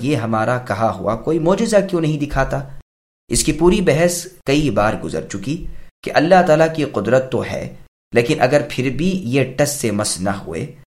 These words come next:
یعنی ایمان قبول نہ کیا اور آپ کی نہ مانی،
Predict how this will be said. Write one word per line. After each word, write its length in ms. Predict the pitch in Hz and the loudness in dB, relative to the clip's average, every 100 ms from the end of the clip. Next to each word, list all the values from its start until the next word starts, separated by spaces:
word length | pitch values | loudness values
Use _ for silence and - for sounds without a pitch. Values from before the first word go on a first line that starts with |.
| - | 0
یعنی 180 | 127 | 2
ایمان 460 | 135 123 120 120 131 | 2 0 2 2 2
قبول 440 | - 104 117 110 | 0 0 2 0
نہ 60 | - 85 | -4 -8
کیا 240 | - 104 120 135 - _ _ _ _ _ - | -6 -4 -2 -4 -16 _ _ _ _ _ -4
اور 100 | - - | -4 0
آپ 340 | 110 131 127 | 0 0 -2
کی 120 | 104 | -8
نہ 180 | 92 98 | -6 -4
مانی، 380 | 90 104 117 | -2 0 -2